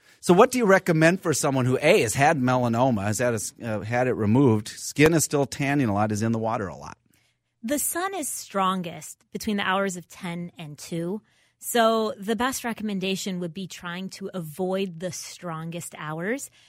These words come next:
Speaker 2: making sure that this patient or, you know, person is reapplying sunscreen, um, at least every two hours or certainly after water exposure.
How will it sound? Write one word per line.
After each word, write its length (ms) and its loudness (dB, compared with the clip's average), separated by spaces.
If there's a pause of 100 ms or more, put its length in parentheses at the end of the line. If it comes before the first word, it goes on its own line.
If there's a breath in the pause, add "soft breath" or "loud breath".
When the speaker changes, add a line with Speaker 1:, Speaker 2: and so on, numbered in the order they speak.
(140 soft breath)
Speaker 2:
making 380 -2
sure 340 -4
that 300 -2
this 260 -8
patient 640 -10
or, 360 -10
you 120 -2
know, 120 -10
person 440 -12
is 200 -8
reapplying 880 -2
sunscreen, 800 -6 (400 soft breath)
um, 260 -2 (140)
at 200 -8
least 320 -6
every 280 -4
two 260 -6
hours 380 -2
or 80 -6
certainly 440 -10
after 380 -6
water 300 -4
exposure. 640 -6